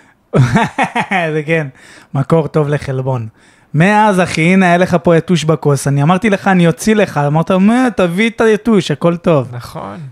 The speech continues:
Speaker 1: בואנה, זה השפיע עליך, מאז אתה
Speaker 2: השפיע
Speaker 1: בעד
Speaker 2: עליי.
Speaker 1: יתושים ב-
Speaker 2: מאז יתושים חופשי. וואלה, שתדע שהייתי במזרח, אני אספר לך,
Speaker 1: או.
Speaker 2: אכלתי שמה, אכלתי שם צפרדע.
Speaker 1: או, מה,
Speaker 2: אכלתי
Speaker 1: אה,
Speaker 2: צפרדע.
Speaker 1: לא, לפי איך שאמרת את זה, זה היה נשמע שאכלת אותו חי,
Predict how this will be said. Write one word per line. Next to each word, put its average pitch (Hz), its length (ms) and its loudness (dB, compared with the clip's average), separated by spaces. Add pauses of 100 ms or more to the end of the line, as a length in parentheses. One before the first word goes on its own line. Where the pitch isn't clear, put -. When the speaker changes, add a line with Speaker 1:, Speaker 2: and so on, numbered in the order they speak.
(100)
Speaker 1:
בואנה, 175 220 0
זה 131 100 -4
השפיע 202 340 -2
עליך, 156 220 -4
מאז 175 380 0
אתה 185 140 -4
Speaker 2:
השפיע 175 100 0
Speaker 1:
בעד 220 280 0
Speaker 2:
עליי. 180 200 -2
Speaker 1:
יתושים 143 420 0
ב- 143 140 -2
Speaker 2:
מאז 131 320 -4 (760)
יתושים 127 400 -10
חופשי. 123 380 -10
וואלה, 147 220 -6
שתדע 147 340 -8
שהייתי 147 300 -8 (840)
במזרח, 113 460 -10
אני 117 120 -10
אספר 120 320 -12
לך, 120 220 -12 (120)
Speaker 1:
או. 147 140 0
Speaker 2:
אכלתי 160 160 -4
שמה, 147 560 -8 (600)
אכלתי 151 220 -12
שם 165 120 -14
צפרדע. 139 520 -8 (540)
Speaker 1:
או, 330 440 4
מה, 170 240 2
Speaker 2:
אכלתי 143 80 -2
Speaker 1:
אה, 139 120 -4
Speaker 2:
צפרדע. 127 480 -6
Speaker 1:
לא, 190 180 4
לפי 156 220 -4
איך 226 80 -4
שאמרת 190 380 -2
את 214 120 0
זה, 202 80 0
זה 160 80 -2
היה 160 80 2
נשמע 175 240 0
שאכלת 165 360 -2
אותו 160 180 0
חי, 160 300 0